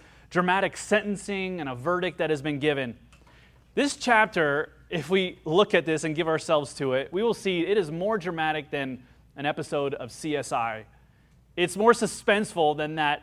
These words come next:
iconic scene in A Few Good Men. You know the one, that exchange between Lieutenant Kaffee and Colonel Jessup.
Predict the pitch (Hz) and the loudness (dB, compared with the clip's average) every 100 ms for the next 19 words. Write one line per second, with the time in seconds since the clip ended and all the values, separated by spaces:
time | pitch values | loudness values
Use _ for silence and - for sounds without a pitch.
0 | - - 156 - 190 190 - - 214 185 | -12 -2 -2 0 -2 0 -2 -4 0 0
1 | 151 156 143 - 180 147 160 143 160 147 | 0 -4 -8 -6 -6 0 0 2 0 -2
2 | 113 104 - - - _ 156 156 147 131 | -4 -10 -18 -20 -20 _ -2 0 0 0
3 | 120 117 143 139 139 - 160 156 127 135 | -4 -8 -6 -6 -6 -4 -2 -2 -6 -8
4 | 151 143 135 - - 143 135 170 147 143 | -4 -2 -4 -8 -10 -6 -2 0 0 -2
5 | - 160 147 - 156 151 123 156 135 120 | -8 -2 -2 -2 -6 -8 -10 -10 -10 -6
6 | 147 131 156 | -8 -8 -12